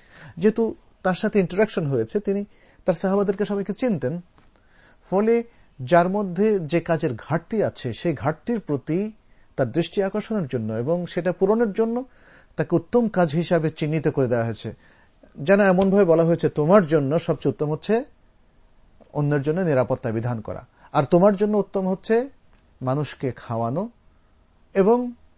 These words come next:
মানুষকে সালাম দেওয়া।" হয়তো তিনি লক্ষ্য করেছেন, এই লোকটা মানুষকে কম খাওয়ায়, অথবা কম সালাম দেয়, অথবা কখনো কখনো সালাম মিস করে। তো যাই হোক, তাহলে আমরা দেখতে পাচ্ছি দুটো হাদিসের মধ্যে যে কন্ট্রাডিকশন অথবা একটা প্রতি অন্যের বিরোধিতার একটা বাহ্যিক রূপ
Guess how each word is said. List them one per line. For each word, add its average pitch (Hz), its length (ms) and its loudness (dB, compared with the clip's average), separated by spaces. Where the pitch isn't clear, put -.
মানুষকে 131 360 -4
সালাম 110 340 -8
দেওয়া।" 101 160 -8
হয়তো 147 240 -6
তিনি 156 160 -4
লক্ষ্য 139 240 -4
করেছেন, 123 280 -4
এই 123 80 -2
লোকটা 123 260 -4
মানুষকে 123 320 -6
কম 190 200 -2
খাওয়ায়, 123 380 -2
অথবা 135 280 -4
কম 160 220 -2
সালাম 117 380 -4
দেয়, 135 100 2
অথবা 139 240 0
কখনো 135 240 -4
কখনো 127 220 -6
সালাম 123 300 -8
মিস 120 200 -10
করে। - 220 -18
তো 123 200 -4
যাই 190 240 4
হোক, 180 280 0
তাহলে 160 240 -2
আমরা 165 160 -2
দেখতে 165 280 -4
পাচ্ছি - 420 -8
দুটো 160 200 -2
হাদিসের 185 280 -4
মধ্যে 185 200 -2
যে 175 100 -2
কন্ট্রাডিকশন 143 1040 0
অথবা 139 360 -2
একটা 131 340 -2
প্রতি 135 260 -4
অন্যের 127 220 0
বিরোধিতার 147 560 4
একটা 120 300 0
বাহ্যিক 120 520 -4
রূপ 156 200 0